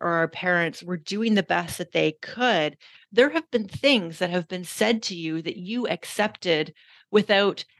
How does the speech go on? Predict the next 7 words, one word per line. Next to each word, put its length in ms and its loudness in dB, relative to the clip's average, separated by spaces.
having 840 0
the 540 -4
mental 520 0
maturity 1040 0
to 500 0
reject 600 -4
it. 180 -12